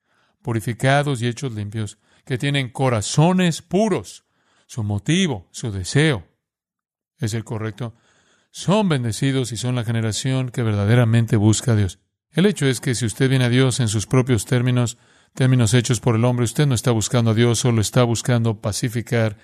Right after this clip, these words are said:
su propia imaginación. Ahora, sígame, aquí viene realmente el corazón y el alma de todo nuestro estudio, así que concéntrese y no se pierda nada.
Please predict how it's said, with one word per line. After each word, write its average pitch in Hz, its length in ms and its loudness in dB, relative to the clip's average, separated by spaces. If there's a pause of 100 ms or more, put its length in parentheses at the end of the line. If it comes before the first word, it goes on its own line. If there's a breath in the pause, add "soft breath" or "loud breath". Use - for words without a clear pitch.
(140 soft breath)
su - 160 -4
propia 120 280 2
imaginación. 98 640 -2 (300)
Ahora, 107 280 0 (840)
sígame, 123 480 -2 (160)
aquí 139 360 -6
viene 135 240 -4
realmente 139 600 -2
el 127 40 -4
corazón 120 600 -2
y 117 60 -2
el 104 120 -2
alma 117 480 -2
de 101 140 0
todo 113 260 4
nuestro 104 300 0
estudio, 107 300 2
así 123 180 0
que 113 240 0 (520 soft breath)
concéntrese 127 880 0
y 113 60 -2
no 110 220 2
se 110 160 -2
pierda 104 640 -2
nada. 101 360 0